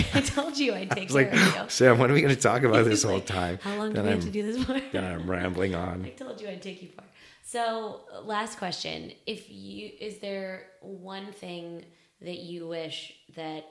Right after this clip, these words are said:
Speaker 1: actors knew that we haven't covered yet? And it can be big, it can be small.
Speaker 2: Oh, God. Well, I'll say what I really think, and then you can decide later if we should include it still or not,
Speaker 1: <laughs> I'm
Speaker 2: right?
Speaker 1: definitely gonna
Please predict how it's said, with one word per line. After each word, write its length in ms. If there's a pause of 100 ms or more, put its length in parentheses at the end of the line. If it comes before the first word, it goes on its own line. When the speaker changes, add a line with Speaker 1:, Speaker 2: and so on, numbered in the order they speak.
Speaker 1:
actors 500
knew 180
that 160
we 100
haven't 360
covered 340
yet? 220
And 100
it 120
can 120
be 120
big, 240
it 100
can 140
be 100
small. 420 (2000)
Speaker 2:
Oh, 120
God. 500 (1500)
Well, 160
I'll 100
say 160
what 100
I 20
really 240
think, 200
and 100
then 160
you 80
can 160
decide 320
later 240
if 100
we 140
should 160
include 320
it 220
still 260
or 100
not, 240
Speaker 1:
<laughs> 0
I'm 100
Speaker 2:
right? 60
Speaker 1:
definitely 280
gonna 120